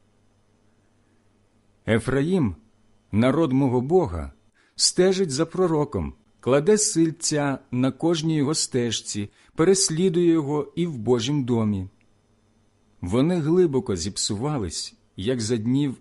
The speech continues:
Гівеа. Він пригадає їхню несправедливість, гріхи їхні покарає.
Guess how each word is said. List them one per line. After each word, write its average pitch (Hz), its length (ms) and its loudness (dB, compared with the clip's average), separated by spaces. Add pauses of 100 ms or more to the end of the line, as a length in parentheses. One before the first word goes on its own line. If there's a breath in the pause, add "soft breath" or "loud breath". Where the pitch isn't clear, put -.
(120)
Гівеа. 104 720 -4 (640 soft breath)
Він 165 240 2
пригадає 185 640 2
їхню 165 420 -4
несправедливість, 156 1200 0 (200 soft breath)
гріхи 117 480 -2
їхні 180 680 -2 (380)
покарає. 104 720 -4